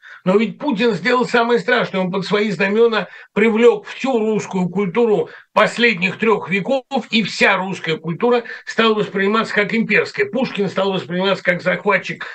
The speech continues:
Толстой как агрессор, хотя он пацифист. Это страшное дело, но ликвидацией одного маленького безумного режима и безумного человечка невозможно эту ситуацию отыграть. Поэтому до некотором,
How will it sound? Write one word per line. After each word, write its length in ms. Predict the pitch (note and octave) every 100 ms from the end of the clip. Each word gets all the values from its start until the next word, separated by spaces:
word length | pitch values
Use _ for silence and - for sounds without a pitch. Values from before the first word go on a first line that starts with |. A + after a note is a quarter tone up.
| -
Толстой 600 | G3 G#3 F3 - A#3+ A3+
как 220 | G3 G3
агрессор, 580 | G3 F#3 F3+ F#3+ E3 D#3+
хотя 280 | - D3+ F#3
он 120 | D#3+
пацифист. 640 | E3 D#3 F3 - C#3+ - _ - - - -
Это 260 | A#3 C4+
страшное 600 | - C4+ C#4+ C4 A#3+ A3
дело, 460 | F3 D3 C3+ D#3 A3 - _ -
но 200 | C#3+ F3
ликвидацией 800 | F3+ F3 G3+ A#3+ B3 - F#3+ E3
одного 720 | - F3+ E3+ G3+ G3+ A3+ G3+
маленького 540 | F#3+ F3+ E3 - C#3+
безумного 680 | C3+ D3+ C3+ G3 F3 C#3 C3
режима 560 | C3 D#3 C3 F#3 D#3 B2
и 80 |
безумного 560 | B2+ C#3+ D#3+ F3+ C#3+ C3
человечка 800 | - C3+ C3 G#2 F#2 - - - - - -
невозможно 920 | E3+ G3+ F#3 D#3 C#3 F3 F3+ F3 -
эту 320 | A3 E3 F3
ситуацию 640 | D3+ C#3+ - F3 F3 F3 F3
отыграть. 580 | F#3+ F3+ C#3 - - _ _ _ - -
Поэтому 400 | E3 G3 A3+ G#3+
до 180 | F#3 A3+
некотором, 440 | D4 A3 A#3 G#3